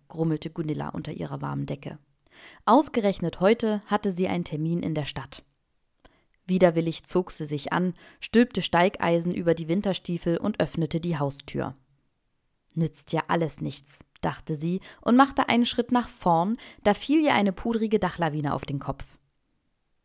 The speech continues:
Gunilla warf einen finsteren Blick zum Himmel, dann drehte sie sich wortlos um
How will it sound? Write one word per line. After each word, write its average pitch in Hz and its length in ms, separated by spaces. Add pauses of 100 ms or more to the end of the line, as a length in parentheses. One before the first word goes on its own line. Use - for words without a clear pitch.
(280)
Gunilla 156 420
warf 151 280
einen 143 200
finsteren 156 540
Blick 165 240
zum 156 160
Himmel, 185 300 (320)
dann 185 160
drehte 233 320
sie 175 80
sich 156 240
wortlos 165 420
um 165 320